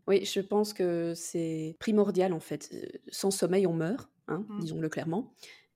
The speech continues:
Speaker 1: Et, hum, sans sommeil, ou en tout cas avec une, une carence de sommeil, euh, qui, qui peut, voilà,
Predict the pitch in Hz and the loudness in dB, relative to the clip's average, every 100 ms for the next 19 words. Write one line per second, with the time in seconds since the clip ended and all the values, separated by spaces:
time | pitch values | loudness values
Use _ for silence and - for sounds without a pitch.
0 | - 180 170 165 160 160 160 - - - | 4 4 4 0 -2 -4 -8 -10 -12 2
1 | 220 220 - 190 175 190 240 - 170 160 | 4 4 2 2 2 2 0 -2 -2 -2
2 | 165 175 202 185 165 156 156 151 - 165 | -6 -4 -2 -2 -4 -6 -8 -8 -8 -8
3 | 165 _ 208 208 208 196 196 - 156 160 | -10 _ -4 0 0 0 -4 -10 -10 -6
4 | 170 180 180 165 - - - - - - | -4 -2 -2 -4 -8 -10 -12 -16 -14 -14
5 | - - - 185 143 151 151 | -14 -8 -2 -2 -2 -6 -8